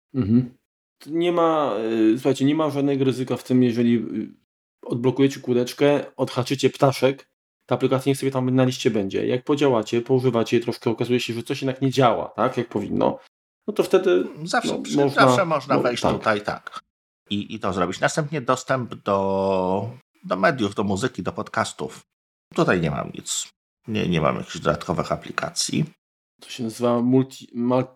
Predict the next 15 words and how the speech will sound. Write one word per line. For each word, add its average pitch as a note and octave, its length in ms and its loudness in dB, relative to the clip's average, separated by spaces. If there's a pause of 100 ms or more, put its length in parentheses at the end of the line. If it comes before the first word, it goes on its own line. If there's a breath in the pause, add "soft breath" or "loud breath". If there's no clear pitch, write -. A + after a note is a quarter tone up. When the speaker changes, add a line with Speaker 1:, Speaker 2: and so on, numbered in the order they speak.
(120)
Speaker 1:
Multimedia C#3 720 2
i A#2 140 -2
Apple G#2+ 220 -4
Music, G2 460 0
dokładnie. - 520 -4 (140)
Speaker 2:
Tak. - 300 -6
Speaker 1:
Y, A2+ 420 2
ja C3+ 140 4
też B2+ 180 -6
tutaj G2 260 -2
nic G2+ 200 -4
nie G2 60 -6
mam, G2+ 180 -8
o G#2 60 -8
dziwo. A#2+ 520 2